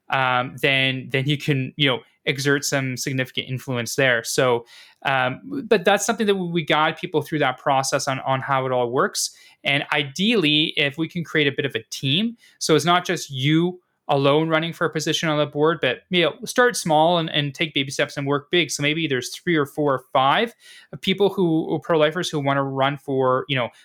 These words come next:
five seats out of thirty on your local Conservative E D A, then we can work together. We can help build a list of people who will become members of the party to vote for you at the upcoming A G M, whenever that might be. Usually they occur in the autumn or in the early spring.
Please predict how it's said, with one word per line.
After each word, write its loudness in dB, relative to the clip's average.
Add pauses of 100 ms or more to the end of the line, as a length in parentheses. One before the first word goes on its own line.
five 2
seats -2
out -2
of -4
thirty 0
on -2
your -4
local -2
Conservative -4
E -6
D -4
A, 0 (280)
then 2
we 0
can -4
work 0
together. -2
We -6
can -12
help -2 (120)
build 4 (140)
a -2
list -2
of -12
people -2 (200)
who -8
will 2
become -2
members -2
of -4
the -2
party -4
to -6
vote 0
for -10
you 0
at -2
the -2
upcoming -6
A -6
G -4
M, 0
whenever -4
that -4
might -6
be. 0 (240)
Usually 0
they 0
occur 0
in 2
the -6
autumn 0
or -2
in -2
the -6
early -2
spring. -4